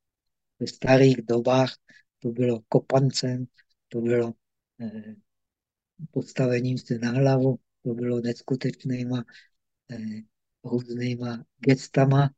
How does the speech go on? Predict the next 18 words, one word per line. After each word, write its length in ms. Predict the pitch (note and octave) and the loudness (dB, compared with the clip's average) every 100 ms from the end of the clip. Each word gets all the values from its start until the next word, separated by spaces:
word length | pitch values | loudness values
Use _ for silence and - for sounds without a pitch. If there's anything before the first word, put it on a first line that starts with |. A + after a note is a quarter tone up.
| - | 0
Hm? 200 | E3+ F3+ _ _ _ _ - | 2 0 _ _ _ _ -2
Dnes 480 | C3+ C#3+ D3+ - - _ _ - | 6 10 10 6 -8 _ _ -6
už, 400 | D#3+ - - B2 | -4 -4 -8 -6
eh, 340 | A#2 A2+ A2+ A#2 | -4 -4 -6 -6
je 240 | A#2+ B2 A#2+ | -4 -2 0
jiná 440 | C3 C3+ C3 B2 | 2 2 0 -2
situace. 720 | - C3+ D3+ C#3+ C#3+ D3 C3+ - _ _ - | -6 -4 4 4 4 0 -2 -4 _ _ -8
Dneska 420 | B2 A#2 - A#2 | -8 -8 -6 -6
jsou 260 | - A#2+ A2 - _ _ _ A#2+ | -6 -8 -10 -16 _ _ _ -6
lidi, 420 | A#2 A#2 A#2+ - _ _ _ _ _ | -4 -2 -6 -10 _ _ _ _ _
eh, 200 | G#2 G#2 G2+ G#2 G#2+ A2 _ _ - A2+ A2+ A2 _ _ _ _ _ _ _ _ - | -20 -20 -20 -20 -20 _ _ _ -20 -20 -20 -20 _ _ _ _ _ _ _ _ -14
nemají 640 | B2 C3 B2+ B2+ C3 A#2+ _ _ _ _ _ _ A2+ _ | -6 -2 0 0 0 -4 _ _ _ _ _ _ -20 _
přístup 580 | - C#3+ - - C#3+ - _ _ _ _ _ | 0 0 0 2 2 2 _ _ _ _ _
k, 60 | B2+ - - | -10 -10 -10
eh, 200 | B2 A2+ _ _ _ _ - A#2+ | -10 -10 _ _ _ _ -16 -10
k 80 | B2 | -6
realizovaným 1000 | A#2 B2 B2 B2 B2 A#2+ A#2+ B2 C3 D3 | -4 -2 0 -2 -2 -2 -4 -6 -8 -10
učitelům, 720 | - C#3+ - C3+ C3 C3 | -8 -6 -2 0 2 0